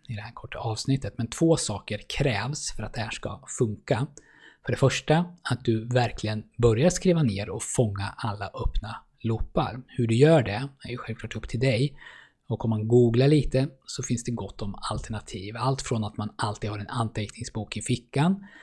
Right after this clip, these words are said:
till att man talar in saker på den här voice-chatten på mobilen till att man har appar som med ett enda knapptryck öppnar upp en ruta där man kan fånga sin idé. Men det krävs också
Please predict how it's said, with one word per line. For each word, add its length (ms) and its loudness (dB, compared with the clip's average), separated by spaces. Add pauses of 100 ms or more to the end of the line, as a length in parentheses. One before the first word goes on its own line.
(240)
till 180 0
att 100 -2
man 160 -2
talar 300 -2
in 200 0
saker 540 0 (240)
på 320 -4
den 80 -4
här 260 -6
voice-chatten 840 0
på 140 2
mobilen 600 0 (380)
till 180 4
att 120 0
man 100 0
har 220 -2
appar 600 0 (140)
som 160 -8
med 140 -6
ett 160 -12
enda 160 -6
knapptryck 800 2
öppnar 240 0
upp 140 -4
en 100 -4
ruta 500 -4 (200)
där 120 -6
man 140 -6
kan 140 -6
fånga 360 -6
sin 300 -10
idé. 400 -8 (880)
Men 60 -4
det 60 4
krävs 260 2
också 520 2